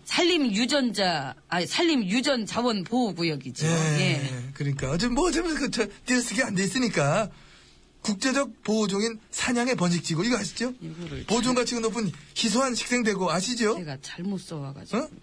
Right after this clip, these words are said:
Speaker 1: 예.
Speaker 2: 아시죠?
Speaker 1: 예, 참 아름다운 곳이지요.
Speaker 2: 근데 그거 싹 무시하고, 깎고, 부시고, 버리고, 그거하고 뭐 뜯고, 그러니까 이렇게 해서 뭐 돈 한 번 벌겠다는 거지. 그, 하지만 그 경제적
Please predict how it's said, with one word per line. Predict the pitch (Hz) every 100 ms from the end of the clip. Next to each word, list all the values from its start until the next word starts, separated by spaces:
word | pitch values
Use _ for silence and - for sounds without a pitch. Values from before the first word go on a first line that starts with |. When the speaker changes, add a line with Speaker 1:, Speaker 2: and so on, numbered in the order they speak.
| -
Speaker 1:
예. |
Speaker 2:
아시죠? | 202 226 226 180 -
Speaker 1:
예, | 214 202 165
참 | - 214 180
아름다운 | 196 269 269 226 196 165
곳이지요. | 175 160 147 143 123 143 202
Speaker 2:
근데 | 466
그거 | 453 277
싹 | 254 240
무시하고, | 185 165 170 147 131 - - - - -
깎고, | 180 165 165 165 165 160
부시고, | 185 160 160 160 165 165 - - - -
버리고, | 165 170 165 160
그거하고 | 156 160 165
뭐 | 156
뜯고, | 240 240 359 151 - - - _ _ _ -
그러니까 | 403 349
이렇게 | 247 254
해서 | 220
뭐 | 233
돈 | - 185
한 | 196
번 | 190
벌겠다는 | 160 165 170
거지. | 165 170 147 139 156 131 - - - -
그, | 262
하지만 | 247 269 254 - -
그 | - 247
경제적 | 196 190 220